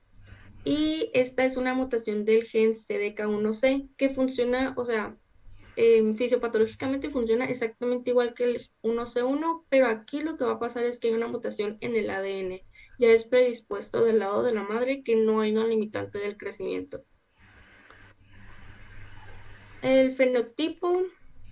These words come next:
eh, la edad del inicio de, de, de esta enfermedad es prenatal y el crecimiento excesivo pre y postnatal,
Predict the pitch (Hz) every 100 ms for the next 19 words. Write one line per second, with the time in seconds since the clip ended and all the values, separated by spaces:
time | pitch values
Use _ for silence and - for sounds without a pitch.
0 | - - - - - 269 262 262 247 233
1 | 254 277 277 277 285 277 269 - 233 220
2 | 208 196 185 180 - - - - - 226
3 | 220 240 247 240 190 190 214 226 226 190
4 | - 285 427 - _ - - - - -
5 | - 262 277 262 262 254 233 214 214 247
6 | 254 226 - 208 214 220 247 262 277 247
7 | - 226 220 208 190 - 233 262 269